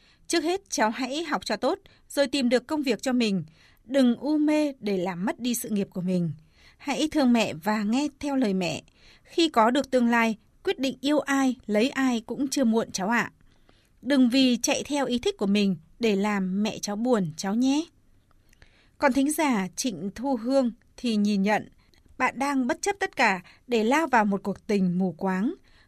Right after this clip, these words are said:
Người đàn ông đã có gia đình và lớn tuổi thì họ sẽ biết bạn cần gì để rót mật vào tai và dụ dỗ bạn.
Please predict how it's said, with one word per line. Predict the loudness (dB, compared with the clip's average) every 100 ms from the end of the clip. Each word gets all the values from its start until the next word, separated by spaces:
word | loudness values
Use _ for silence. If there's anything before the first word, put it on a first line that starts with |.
| 0
Người | 4
đàn | 4 4
ông | 2 0
đã | -2
có | -2 -2
gia | -2
đình | 0 2 0 0
và | 0 0
lớn | 0 -2 0
tuổi | 0 0 -2 -16 -6
thì | 0 2
họ | 2 0 -4
sẽ | -6
biết | -4 -2 -2
bạn | -4 -6 -4
cần | -4
gì | -2 0 0
để | 0 -2 -2
rót | 0 -2 0
mật | -2 -2
vào | -2 -4
tai | -2 -2 -2 -6 _ _ -4
và | -2 -4
dụ | -6 -8 -6
dỗ | -6
bạn. | -2 -2